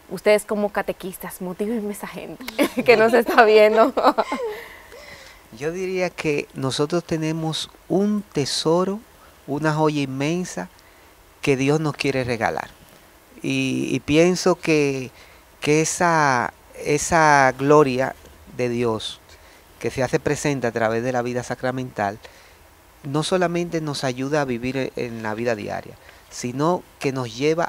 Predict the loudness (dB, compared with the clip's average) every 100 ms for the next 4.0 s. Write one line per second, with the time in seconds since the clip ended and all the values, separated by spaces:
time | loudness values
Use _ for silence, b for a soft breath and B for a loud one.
0 | -6 -6 -6 -8 -10 -12 -14 -16 -20 -20
1 | B B B -6 -6 -8 -10 -10 -10 -10
2 | -8 -8 -4 -4 -4 -6 -12 -12 -14 -8
3 | -6 -4 -4 -4 -4 -6 -8 -6 -6